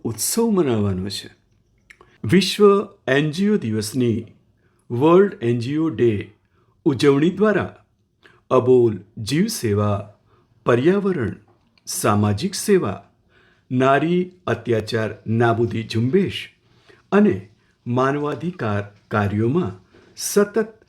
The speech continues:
એન જી ઓની સક્રિયતાને પ્રતિબિંબિત કરવાનો છે. વિશ્વ એન જી ઓ દિવસ જે તે ક્ષેત્રના સમર્થકો,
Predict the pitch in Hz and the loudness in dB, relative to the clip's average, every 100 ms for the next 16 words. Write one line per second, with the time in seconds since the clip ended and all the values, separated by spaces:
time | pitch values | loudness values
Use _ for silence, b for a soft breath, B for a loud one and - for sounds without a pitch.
0 | _ - 127 139 143 190 170 117 110 123 | _ -2 0 0 -2 -2 0 2 0 -2
1 | - - - 151 - 185 185 185 180 110 | -8 -10 -2 -2 0 0 2 0 -2 -4
2 | 117 170 104 104 110 107 101 175 - - | -6 -6 -10 -8 -4 -2 -2 -4 -10 -6
3 | 101 92 90 90 90 - - - _ _ | -4 -4 -4 -6 -8 -10 -12 -14 _ _
4 | _ _ _ _ _ b b b b b | _ _ _ _ _ b b b b b
5 | b 127 180 190 - 208 208 - - 127 | b 0 2 2 2 4 4 2 -4 -2
6 | 131 120 131 123 110 143 131 - - - | -2 -4 -4 -4 -4 -4 -6 -8 -16 -20
7 | _ _ _ _ _ 117 135 220 226 202 | _ _ _ _ _ -2 2 2 2 -2
8 | - - 139 123 143 147 156 175 - 123 | 0 -4 -6 -6 -4 -4 -2 -4 -4 -4
9 | 110 101 - 117 110 139 101 - | -2 -4 -4 -6 -2 -4 -4 -10